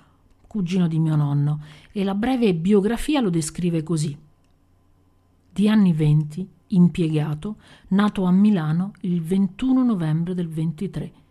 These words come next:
telegrafista alla stazione centrale di Milano, dal quarantadue decifra ordini di persecuzioni per motivi razziali e politici che trasmette agli interessati.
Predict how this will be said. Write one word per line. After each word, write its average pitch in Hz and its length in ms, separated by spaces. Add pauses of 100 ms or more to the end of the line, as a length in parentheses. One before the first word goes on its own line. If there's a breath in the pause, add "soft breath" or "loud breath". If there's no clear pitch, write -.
(340 soft breath)
telegrafista 214 800
alla 185 140
stazione 202 420
centrale 175 540
di 175 100
Milano, 151 540 (340 loud breath)
dal 180 360
quarantadue 202 880
decifra 196 500
ordini 170 380
di 156 120
persecuzioni 202 1160
per 208 140
motivi 180 520 (200 loud breath)
razziali 175 680
e 196 60
politici 151 720 (220 loud breath)
che - 160
trasmette 175 500
agli 170 120
interessati. 180 840